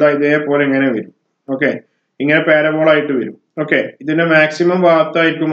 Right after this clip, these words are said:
ആരുണ്ടാവുക? ക്യൂ സീറോ ഉണ്ടാവുക. Okay, maximum ഭാഗത്ത് ഒരു ക്യൂ സീറോ ഉണ്ടാവുക. പിന്നെ ഇവിടെ time ആണ് ട്ടോ, ഇവിടെ time ആണ്, അതേപോലെ ഇവിടെ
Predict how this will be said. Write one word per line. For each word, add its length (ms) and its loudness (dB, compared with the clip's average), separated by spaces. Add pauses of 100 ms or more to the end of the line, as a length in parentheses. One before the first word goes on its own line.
ആരുണ്ടാവുക? 460 2 (120)
ക്യൂ 140 -2 (100)
സീറോ 260 0
ഉണ്ടാവുക. 300 -6 (400)
Okay, 160 -2 (480)
maximum 360 0
ഭാഗത്ത് 240 2
ഒരു 120 0
ക്യൂ 180 0
സീറോ 220 0
ഉണ്ടാവുക. 300 2 (440)
പിന്നെ 180 2 (320)
ഇവിടെ 160 0 (120)
time 220 0 (100)
ആണ് 180 -2
ട്ടോ, 140 0
ഇവിടെ 140 2 (140)
time 260 -2 (140)
ആണ്, 140 0 (140)
അതേപോലെ 440 0
ഇവിടെ 180 2